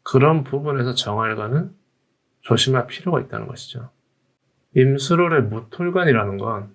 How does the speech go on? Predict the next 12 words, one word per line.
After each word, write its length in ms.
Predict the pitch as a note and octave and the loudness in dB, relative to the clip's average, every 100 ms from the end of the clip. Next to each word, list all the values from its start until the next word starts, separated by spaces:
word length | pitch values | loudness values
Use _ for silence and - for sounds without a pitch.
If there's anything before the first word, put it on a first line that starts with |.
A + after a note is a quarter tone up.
| - | 2
이 240 | D3 E3 | 4 6
무토가 640 | C3+ G#2+ - _ - E3 D#3 | 2 -4 -8 _ -4 0 2
가진 300 | A2+ B2 B2 | 2 0 -6
어떠한 540 | B2+ - C#3+ D#3+ F3 - _ _ | -8 -6 -4 -4 -6 -14 _ _
이상적인 640 | A#2 B2 D3 E3 F3 C3 | 0 4 4 2 0 -2
부분과 520 | G#2 G2 G2 A2 A2+ - _ _ _ _ _ _ - | -4 -8 -6 -4 -6 -10 _ _ _ _ _ _ 2
이 60 | |
임수롤이 640 | C#3 A#2 A#2 - D3 C3 C3 | 4 4 0 -4 0 0 0
확실하게 680 | C3 - - F3 D3+ D3 C3+ | -6 -6 0 2 2 0 -6
통하는 420 | - E3+ F3+ G3 | -6 -4 2 2
게 100 | - | 2
있죠. 380 | G2+ A2 B2+ | -4 -6 -6